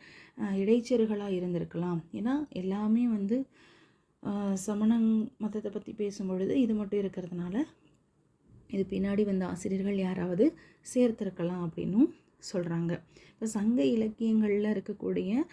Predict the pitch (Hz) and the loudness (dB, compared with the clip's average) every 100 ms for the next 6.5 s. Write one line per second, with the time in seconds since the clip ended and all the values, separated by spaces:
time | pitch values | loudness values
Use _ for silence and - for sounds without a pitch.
0 | - - - 196 196 196 185 175 175 170 | -12 -20 -10 -4 -2 0 0 0 -2 -2
1 | 170 - _ _ _ _ _ _ _ - | -8 -14 _ _ _ _ _ _ _ -10
2 | 196 202 214 214 202 208 208 185 185 190 | -2 0 2 0 -2 -2 0 -2 0 -2
3 | 185 185 180 185 185 185 180 285 302 214 | -4 -2 0 2 0 0 0 2 2 2
4 | 190 180 196 180 190 196 196 196 190 185 | 2 0 -2 -4 -4 -2 0 0 -2 -2
5 | 175 170 170 165 233 320 - - - - | -2 -2 -4 -2 0 0 -2 -20 -14 -4
6 | 196 190 175 170 170 | 0 2 0 0 -4